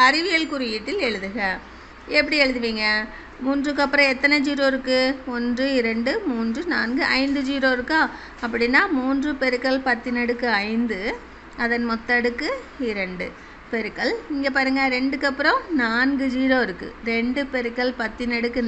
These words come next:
நான்கு, அதன் மொத்த அடுக்கு நான்கு. சமம், அடுக்க உள்ள கொண்டு வாங்க. மூன்றின் அடுக்கு ரெண்டு பெருக்கல் பத்தின் அடுக்கு ஐந்து, அதன் மொத்த அடுக்கு ரெண்டு, பெருக்கல், இங்க பாருங்க, ரெண்டின் அடுக்கு நான்கு,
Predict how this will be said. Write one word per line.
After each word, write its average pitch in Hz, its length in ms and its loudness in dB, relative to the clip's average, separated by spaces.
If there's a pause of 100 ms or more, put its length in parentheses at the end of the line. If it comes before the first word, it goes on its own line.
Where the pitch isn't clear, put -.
நான்கு, 214 480 0 (680)
அதன் 247 220 4
மொத்த 233 340 0
அடுக்கு 247 300 -2 (380)
நான்கு. 190 460 -2 (460)
சமம், 226 380 -2 (160)
அடுக்க 240 320 2
உள்ள 254 180 2
கொண்டு 262 240 2
வாங்க. 277 260 6 (300)
மூன்றின் 247 460 -2
அடுக்கு 254 220 0 (120)
ரெண்டு 247 300 0 (260)
பெருக்கல் 247 500 -2
பத்தின் 254 400 0
அடுக்கு 254 320 0 (760)
ஐந்து, 277 380 4 (100)
அதன் 262 280 4
மொத்த 240 300 0
அடுக்கு 240 280 0 (180)
ரெண்டு, 196 440 -2 (580)
பெருக்கல், 220 460 0 (400)
இங்க 220 240 -2
பாருங்க, 196 260 -2 (680)
ரெண்டின் 269 420 2
அடுக்கு 277 320 0 (520)
நான்கு, 208 540 -2